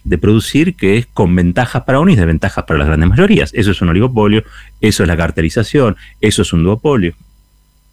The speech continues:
Entonces ahora los que son los dueños reales de la economía vienen y te dicen, "Che, y habría que descongelar las tarifas".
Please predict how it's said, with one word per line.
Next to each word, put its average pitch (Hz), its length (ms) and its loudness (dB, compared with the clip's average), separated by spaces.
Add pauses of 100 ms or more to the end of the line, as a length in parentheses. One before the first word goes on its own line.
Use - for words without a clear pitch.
(1400)
Entonces 202 280 2
ahora 202 200 4
los 156 140 2
que 131 100 -2
son 226 160 -2
los 165 100 2
dueños 107 460 0
reales 82 360 0
de 80 80 -2
la 80 60 -2
economía 131 460 -2
vienen 123 260 -2
y - 20 -14
te 113 60 -2
dicen, 120 240 -2
"Che, 143 480 -2 (300)
y 90 100 -6
habría 131 220 0
que 104 60 2
descongelar 82 380 -2
las 73 120 -6
tarifas". 107 400 -2